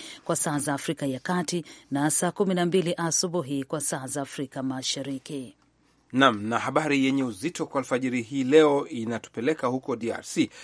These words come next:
Speaker 2: ambapo shirika la kuhudumia wakimbizi la Umoja wa Mataifa U N H C R inaeleza kwamba ghasia za kikabila zilizozuka katika jimbo la Ituri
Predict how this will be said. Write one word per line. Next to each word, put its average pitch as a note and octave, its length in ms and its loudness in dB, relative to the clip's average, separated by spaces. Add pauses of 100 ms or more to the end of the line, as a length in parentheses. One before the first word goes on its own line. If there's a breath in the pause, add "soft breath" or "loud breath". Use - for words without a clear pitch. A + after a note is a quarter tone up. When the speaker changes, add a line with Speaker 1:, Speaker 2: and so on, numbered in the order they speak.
(180 loud breath)
Speaker 2:
ambapo F#3 320 2
shirika F3+ 480 0
la D3 140 4
kuhudumia C#3 420 2
wakimbizi A2+ 680 0
la G2 100 -6
Umoja A2 240 -4
wa G#2+ 40 -8
Mataifa A2+ 340 -6
U - 20 -4
N A2+ 80 -4
H G#2+ 60 -6
C - 180 -10
R D3+ 180 6 (280 loud breath)
inaeleza E3 580 0
kwamba D#3+ 640 6 (320 loud breath)
ghasia F3 380 6
za E3+ 120 2
kikabila D#3 540 4
zilizozuka C3+ 600 -2
katika A#2 300 -2
jimbo C#3+ 320 2
la A2+ 120 0
Ituri G#3 540 -2